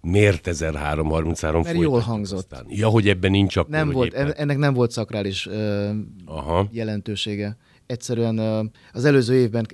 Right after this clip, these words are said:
Speaker 2: ö, ezerkétszázhetven valahány darabot osztottunk széjjel, ö,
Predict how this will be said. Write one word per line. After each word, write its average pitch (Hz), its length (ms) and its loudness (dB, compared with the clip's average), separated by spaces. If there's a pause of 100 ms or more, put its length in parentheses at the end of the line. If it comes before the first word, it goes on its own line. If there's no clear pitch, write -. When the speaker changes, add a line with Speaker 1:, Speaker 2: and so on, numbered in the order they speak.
(120)
Speaker 2:
ö, 131 60 -10
ezerkétszázhetven 107 1700 -6
valahány 104 380 -4
darabot 101 340 -6
osztottunk 101 500 -12
széjjel, 120 500 -2
ö, 98 320 -8